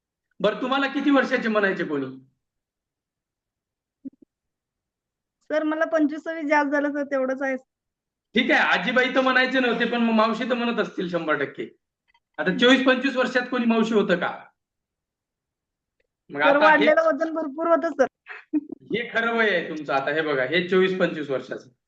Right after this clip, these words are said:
Speaker 1: हा बदल जर पाहिजे असेल ना, तर फक्त आणि फक्त हे कॉल आणि हे तुमचे कोच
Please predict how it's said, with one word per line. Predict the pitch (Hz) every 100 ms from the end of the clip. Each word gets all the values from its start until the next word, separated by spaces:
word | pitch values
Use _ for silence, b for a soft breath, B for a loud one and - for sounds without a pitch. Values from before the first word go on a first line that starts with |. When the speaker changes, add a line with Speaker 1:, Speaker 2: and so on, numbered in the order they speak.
| _ _ _ _ _ _ _ _ _ _ _ _ _ _ _ _ _
Speaker 1:
हा | 180 185 175
बदल | 180 220 233
जर | 240 214
पाहिजे | 202 202
असेल | 214 208 196
ना, | 196 214 226
तर | 220 185 180
फक्त | 196 - -
आणि | 214 214 180
फक्त | 196 - -
हे | 208 196 180 180
कॉल | 190 196
आणि | 170 151 - 151 151
हे | 151 160 160
तुमचे | 175 165 170
कोच | - 202 180 -